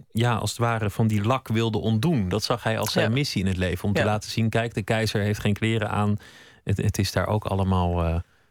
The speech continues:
Speaker 1: narigheid, troef. Eén
Speaker 2: Ja.
Speaker 1: groot tranendal."
Speaker 2: Ja, maar je hebt natuurlijk verschillende soorten glamour. Eh, de, de, de zogenaamde polderglamour.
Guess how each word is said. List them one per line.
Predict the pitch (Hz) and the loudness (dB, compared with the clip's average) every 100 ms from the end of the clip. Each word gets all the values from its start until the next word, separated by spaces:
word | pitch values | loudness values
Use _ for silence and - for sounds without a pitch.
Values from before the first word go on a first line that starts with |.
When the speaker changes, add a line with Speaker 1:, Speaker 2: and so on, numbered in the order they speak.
| _ | _
Speaker 1:
narigheid, | - 92 87 85 90 87 | 0 0 2 0 0 -2
troef. | - 98 87 - _ _ _ _ _ - _ | 0 0 -2 -8 _ _ _ _ _ -20 _
Eén | - 107 | -2 0
Speaker 2:
Ja. | |
Speaker 1:
groot | - 101 | 2 0
tranendal." | - 110 113 98 87 85 | 0 -2 0 0 0 -2
Speaker 2:
Ja, | 85 | -4
maar | - - - | -10 -18 -6
je | 160 | -2
hebt | 156 | 0
natuurlijk | 147 143 165 | -2 -6 -4
verschillende | 160 - 160 | -4 -2 -2
soorten | 147 - 180 147 | 0 -2 -2 -2
glamour. | 131 131 113 113 104 _ _ _ _ _ _ - | 0 0 0 -4 -8 _ _ _ _ _ _ -10
Eh, | - - - - | -6 -4 -4 -6
de, | 139 131 127 131 123 | -6 -8 -2 -2 -2
de, | 127 127 - | -2 -6 -6
de | 123 | -2
zogenaamde | 135 131 127 131 - | 0 0 0 -4 -2
polderglamour. | 151 135 131 127 139 131 139 139 | 0 0 0 2 2 2 -2 -4